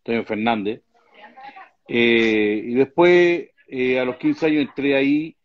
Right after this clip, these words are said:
y ahí no salí nunca más. Y después ahí conocí, bueno, don Pato Cornejo, Fillol, Jaime Pinto, Ricardo Acuña, Hans Gildemeister. En fin, ahí empe-, eh, empecé a conocer a todos los tenistas.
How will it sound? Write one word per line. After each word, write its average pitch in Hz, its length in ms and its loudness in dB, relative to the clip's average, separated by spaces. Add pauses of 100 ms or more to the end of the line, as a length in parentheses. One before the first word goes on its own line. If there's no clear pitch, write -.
(300)
y 127 100 -6
ahí 135 160 0
no 139 160 2
salí 127 320 -4
nunca 127 300 -4
más. 131 480 -6
Y 113 80 -14
después 117 320 -4
ahí 113 100 -2
conocí, 110 800 -6 (440)
bueno, 107 460 -8
don 104 180 -6
Pato 117 220 0
Cornejo, 120 920 2
Fillol, 113 800 -2 (420)
Jaime 110 320 -4
Pinto, 107 880 -2
Ricardo 104 320 -4
Acuña, 107 760 -4
Hans 113 220 -2
Gildemeister. 107 1000 -2 (440)
En 113 120 -6
fin, 151 200 4
ahí 143 180 8
empe-, - 400 0
eh, 117 240 -2
empecé 113 360 -4
a 110 40 0
conocer 113 340 -2
a 117 40 0
todos 120 140 -2
los 117 140 -6
tenistas. 123 580 -4